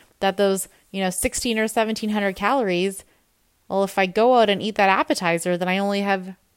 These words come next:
six hundred calories left for the day.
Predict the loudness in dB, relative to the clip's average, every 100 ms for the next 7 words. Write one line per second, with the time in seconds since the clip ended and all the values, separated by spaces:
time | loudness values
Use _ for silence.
0 | _ _ -14 -12 -8 -6 -6 -4 -2 0
1 | 0 -2 0 -2 -2 -12 -10 -2 0 0
2 | -6 _